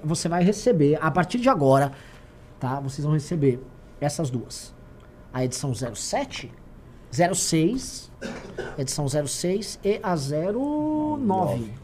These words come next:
Speaker 1: tá?
Speaker 2: Nossa. Então pronto, agora tem aqui os meus dois xodós. Porque ess-, essas duas aqui são as que eu mais tenho carinho. Essa aqui, porque, apesar de não ser um texto do assunto que eu venho tratando,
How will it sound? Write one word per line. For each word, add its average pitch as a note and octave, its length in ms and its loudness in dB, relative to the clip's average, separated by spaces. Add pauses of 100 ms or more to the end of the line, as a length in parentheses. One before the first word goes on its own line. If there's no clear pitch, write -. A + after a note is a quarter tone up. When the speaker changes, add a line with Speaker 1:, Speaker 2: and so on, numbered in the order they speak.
(380)
Speaker 1:
tá? C3+ 240 -6 (340)
Speaker 2:
Nossa. A2+ 540 -4 (680)
Então A3 180 4
pronto, C#3+ 240 6
agora C#3 180 6
tem E3 140 -2
aqui E3+ 140 0
os F3 240 2
meus D#3+ 200 2
dois E3 160 2
xodós. - 480 -2 (680)
Porque D3 120 4
ess-, D3 120 2
essas E3 180 0
duas E3 140 0
aqui D#3 160 -2
são E3 140 -6
as - 80 -8
que D#3 60 -4
eu D3 60 0
mais C#3+ 220 0
tenho E3 140 -4
carinho. A#2+ 320 0 (680)
Essa G3+ 320 10
aqui, E3+ 240 0
porque, C3+ 400 0
apesar B2+ 300 4
de D3+ 100 2
não D#3+ 100 6
ser D#3 140 2
um D#3+ 80 6
texto B2+ 340 2
do B2+ 280 0 (120)
assunto D3+ 300 0
que - 60 -2
eu - 20 0
venho B2 140 4
tratando, D3 560 -2